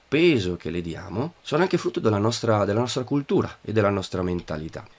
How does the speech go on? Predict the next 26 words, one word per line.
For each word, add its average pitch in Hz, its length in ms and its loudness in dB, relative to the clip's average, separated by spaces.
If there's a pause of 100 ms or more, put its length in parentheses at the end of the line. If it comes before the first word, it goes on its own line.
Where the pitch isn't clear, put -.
(140)
Pensiamo 117 560 6
per 101 180 2
esempio 95 760 2
a 82 320 -2
Manzoni, 92 720 2
ai 82 100 -8
famosi 85 580 -2
passaggi 90 720 0
in 85 100 0
cui 87 380 0
determinati 104 640 2
personaggi, 92 640 -2
per 87 160 -4
esempio 87 480 -2
i 151 60 0
bravi, 95 460 -2
arrivano 92 460 2
a 92 80 -4
minacciare 90 520 0
Don 85 160 -2
Abbondio. 78 560 -8
Come 123 240 4
parlano 87 420 2
questi - 260 -6
bravi? 82 380 -10 (140)
Anzi, - 340 0